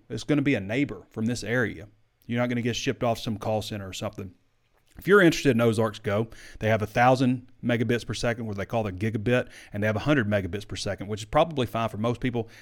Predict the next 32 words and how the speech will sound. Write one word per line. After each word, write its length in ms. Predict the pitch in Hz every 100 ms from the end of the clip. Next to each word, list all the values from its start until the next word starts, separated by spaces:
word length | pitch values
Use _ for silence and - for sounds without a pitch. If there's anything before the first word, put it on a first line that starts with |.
| -
I 120 | 110 113
just 180 | 110
obviously 420 | 110 113 110 113 104
use 220 | 110 95
a 40 |
lot 240 | 95 104 104
of 60 |
internet 380 | 98 104 95 92
stuff. 340 | - 98 98 - _ _ _ _ _ _ 113
This 220 | 117 110
video 340 | 117 127 117
right 260 | 104 110 101
now 200 | 110 101
is 80 | 92
streaming 460 | - 131 117 95
on 100 | 95
Ozarks 420 | 98 98 95 95 -
Go, 300 | 110 92 -
powered 400 | - 165 143 120
by 160 | 104 104
Ozarks 480 | 107 113 104 101 -
Go. 280 | 120 92 - - - -
Trey 180 | 160 170
Biddy 180 | 170
stamp 300 | 147 160 151
of 100 | 135
approval. 480 | 113 - 135 127 120 -
Go 120 | - 110
to 80 |
ozarksgo 920 | 113 151 156 151 139 127 117 127 123 120 - -
dot 260 | 120 131 117
net 360 | 120 113 -